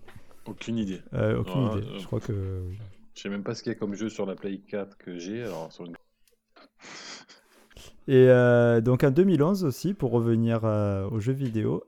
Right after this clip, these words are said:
Speaker 2: il est sorti un jeu vidéo qui, même encore aujourd'hui, euh, a révolutionné, euh, un truc aussi, et, euh, cartonne énormément,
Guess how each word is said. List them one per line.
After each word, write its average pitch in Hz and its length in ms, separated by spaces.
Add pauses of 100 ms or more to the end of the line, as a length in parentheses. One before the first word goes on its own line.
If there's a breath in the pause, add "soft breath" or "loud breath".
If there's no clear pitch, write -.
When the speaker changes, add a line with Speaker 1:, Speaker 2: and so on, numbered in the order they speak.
Speaker 2:
il 117 120
est 123 60
sorti 156 460
un 127 140
jeu 117 180
vidéo 147 460
qui, - 480 (440)
même 147 300
encore 160 300
aujourd'hui, 120 560 (1200)
euh, 98 380 (1040)
a 104 200
révolutionné, 135 680
euh, 113 340
un 110 100
truc - 360
aussi, 123 320 (680)
et, 120 220
euh, 107 120
cartonne 143 560
énormément, 131 640